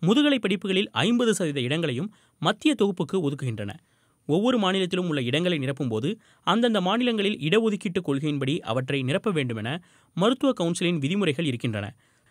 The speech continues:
தமிழகத்தை பொறுத்தவரை ஒட்டுமொத்தமாக அறுபத்து ஒன்பது சதவீதம் இடஒதுக்கீடு வழங்கப்படுகிறது. இதில் இதர பிற்படுத்தப்பட்டோருக்கு ஐம்பது சதவீத இடங்கள் வழங்கப்படுகின்றன.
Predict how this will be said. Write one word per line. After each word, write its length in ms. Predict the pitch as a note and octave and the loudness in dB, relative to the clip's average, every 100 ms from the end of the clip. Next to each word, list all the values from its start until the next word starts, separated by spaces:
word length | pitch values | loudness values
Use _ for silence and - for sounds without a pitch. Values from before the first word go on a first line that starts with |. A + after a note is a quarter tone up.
| _ | _
தமிழகத்தை 500 | - G#3 C4 A#3+ A3 | 0 4 6 4 2
பொறுத்தவரை 460 | F3 E3 D#3+ D#3 E3+ | 0 0 0 0 0
ஒட்டுமொத்தமாக 720 | C#3 C3 G3+ F3 C#3+ B2 E3+ | -2 -2 -2 -2 -2 -2 0
அறுபத்து 420 | - C3+ G3+ C4+ A3+ | 0 2 2 2 2
ஒன்பது 300 | F3+ D#3 C3+ | 2 0 0
சதவீதம் 460 | C#3+ C#3 C3+ F#3+ | -2 -2 -2 -4
இடஒதுக்கீடு 460 | D3+ F3+ F#3 D#3 C#3+ | -2 0 0 -2 -2
வழங்கப்படுகிறது. 680 | A#2+ A#2+ A#2 G#2 - G#2 - _ _ _ _ | -2 -2 -4 -8 -12 -14 -16 _ _ _ _
இதில் 300 | G#3 A3+ A#3+ | 0 2 2
இதர 240 | D#3+ F#3 C4+ | 2 4 4
பிற்படுத்தப்பட்டோருக்கு 920 | A#3 F3+ F3 E3 D#3 D3 C#3 D#3 F#3+ | 4 0 -2 -2 -2 -2 -2 -2 -2
ஐம்பது 460 | - D#3 A3+ A#3 | 0 0 2 0
சதவீத 320 | G#3 F3 C#3 B2+ | 0 0 0 0
இடங்கள் 340 | B2 E3 F3 | 0 0 0
வழங்கப்படுகின்றன. 760 | C3+ C3 C3 A#2 A2+ G#2+ G#2 | -2 -2 -4 -6 -8 -8 -8